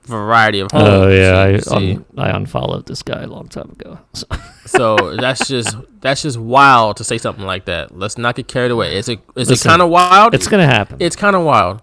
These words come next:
Speaker 2: It's gonna happen. People are gonna be like, "Oh, A E W has th-, this." This is literally what Tony Khan meant by, I guess, uh, changing the balance of power in wrestling. People are gonna be like, "Oh, to-,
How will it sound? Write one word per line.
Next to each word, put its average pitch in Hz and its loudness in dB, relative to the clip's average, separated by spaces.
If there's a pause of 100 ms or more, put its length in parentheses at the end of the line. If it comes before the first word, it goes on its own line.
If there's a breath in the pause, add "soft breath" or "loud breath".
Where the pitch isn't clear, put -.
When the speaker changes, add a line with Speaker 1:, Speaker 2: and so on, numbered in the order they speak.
Speaker 2:
It's - -12
gonna 135 -6
happen. 95 -10
People 147 -4
are 127 -2
gonna 123 -2
be 117 -2
like, 110 0 (640 loud breath)
"Oh, 117 0
A 107 0
E 123 6
W 123 4
has 107 2 (120)
th-, 165 2
this." 170 0 (300)
This 175 0
is 156 -2
literally 147 6
what 120 4
Tony 117 0
Khan 107 -2
meant 104 -2
by, 98 -4
I 95 -6
guess, 98 -6 (400 loud breath)
uh, 95 0
changing 110 0
the 101 0
balance 95 -2
of - -14
power 101 -6
in 92 -8
wrestling. 87 -8
People - -4
are - -2
gonna 113 -4
be 110 -4
like, 117 -2
"Oh, 151 -2
to-, 135 2